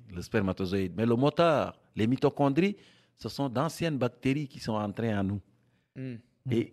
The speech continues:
Speaker 1: qui servent à faire avancer le spermatozoïde. Tu vois que même dans notre reproduction, ils sont là. L'énergie avec laquelle le spermatozoïde avance vers l'ovule, ce sont d'anciennes bactéries qui nous la
Speaker 2: Qui
Speaker 1: fournissent.
Speaker 2: sont en nous.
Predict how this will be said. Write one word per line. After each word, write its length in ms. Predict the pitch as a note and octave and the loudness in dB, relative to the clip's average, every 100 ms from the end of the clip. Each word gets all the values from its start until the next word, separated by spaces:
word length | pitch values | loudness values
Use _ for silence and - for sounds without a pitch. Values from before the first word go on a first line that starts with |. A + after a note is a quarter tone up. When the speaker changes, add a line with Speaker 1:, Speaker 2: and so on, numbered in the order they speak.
| - | -6
Speaker 1:
qui 120 | A#2 | -4
servent 400 | - D3+ D#3 C#3+ | 2 4 4 2
à 80 | G2+ | 0
faire 280 | - D3 A#2+ | 4 4 4
avancer 400 | B2+ A#2+ - B2 | 4 0 0 0
le 120 | A2+ | 0
spermatozoïde. 760 | - A#2 G#2+ G#2+ A2 A2 B2 - | 2 2 2 2 2 2 2 0
Tu 100 | A#2 | 0
vois 180 | C#3 D#3 | 2 2
que 100 | B2+ | 2
même 220 | E3+ F3+ | 0 2
dans 140 | D3+ | 0
notre 260 | C#3 C3+ A#2+ | 2 2 2
reproduction, 560 | A#2 A2 G#2 - C3+ | 0 -2 -4 -4 -2
ils 80 | C3+ | -2
sont 220 | - F#2+ F2+ | -2 -2 -2
là. 180 | G2 - _ _ _ _ _ _ - | -2 -6 _ _ _ _ _ _ 2
L'énergie 640 | B2 D3+ C#3 A#2 C3+ G#3 G#3 | 4 6 4 2 -2 -2 2
avec 280 | C3+ D3+ - | 2 2 4
laquelle 720 | C#3 C#3 - F#3 G3 G3 D3+ | 4 4 2 4 4 0 -4
le 100 | A#2+ | -4
spermatozoïde 840 | - F3 D#3+ D#3 D#3 C3+ E3+ E3+ | -2 0 2 2 0 2 4 4
avance 420 | - C3+ D3+ D#3 C#3 | 4 4 4 2 2
vers 200 | A#2+ A#2 | 2 4
l'ovule, 560 | B2 C3+ A#2 E3+ F#3 F#3 - _ _ | 4 2 4 2 2 -4 -14 _ _
ce 140 | - | -8
sont 220 | B2 C#3 | -4 -2
d'anciennes 560 | A#2+ D3+ D#3+ - F3 D#3+ | 2 2 0 -2 -4 0
bactéries 520 | C3+ - - C#3 C#3+ | -2 -2 -4 -4 -4
qui 160 | C3+ A2 | -4 -4
nous 120 | G#2+ | -2
la 100 | F#2+ | -4
Speaker 2:
Qui 60 | F2 | -6
Speaker 1:
fournissent. 300 | F#2 F2+ F2 | -10 -8 -8
Speaker 2:
sont 60 | |
en 200 | C3 A#2+ | -6 -8
nous. 220 | A#2+ A#2+ | -8 -12